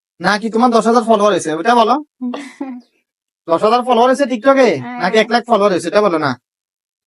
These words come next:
Speaker 1: TikTok করে কারা? TikTok করে যারা প্রতিবন্ধী, তারা করে TikTok। ঠিক আছে?
Speaker 2: হুম।
Speaker 1: কি বলতেছি বুঝছো নাকি তুমি আমার কথা? TikTok করে যারা প্রতিবন্ধী, তারা করে TikTok। তুমি কি TikToker? ওইটা বলো না।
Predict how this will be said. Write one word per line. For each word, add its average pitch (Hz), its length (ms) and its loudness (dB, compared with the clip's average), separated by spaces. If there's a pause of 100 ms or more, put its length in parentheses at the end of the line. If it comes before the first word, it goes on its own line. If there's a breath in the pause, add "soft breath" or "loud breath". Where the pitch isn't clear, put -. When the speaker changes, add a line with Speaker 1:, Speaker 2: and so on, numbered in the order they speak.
(120)
Speaker 1:
TikTok 226 280 2
করে 240 260 2
কারা? 151 380 0 (760)
TikTok 247 320 0
করে 240 360 2
যারা 214 220 0
প্রতিবন্ধী, 233 580 0
তারা 202 240 0
করে 220 180 -2
TikTok। 196 400 -4 (840)
ঠিক 185 140 -2
আছে? 220 360 0 (120)
Speaker 2:
হুম। 254 360 -12 (380)
Speaker 1:
কি 202 120 0
বলতেছি 214 340 0
বুঝছো 220 280 -2
নাকি 156 180 -2
তুমি 156 200 -6
আমার 147 200 -2
কথা? 120 300 -6 (680)
TikTok 170 280 0
করে 233 220 2
যারা 196 220 2
প্রতিবন্ধী, 202 520 0
তারা 208 260 2
করে 214 160 -2
TikTok। 160 380 -2 (120)
তুমি 190 220 -4
কি 226 60 -4
TikToker? 202 460 0 (600)
ওইটা 202 200 0
বলো 165 180 0
না। 120 200 -8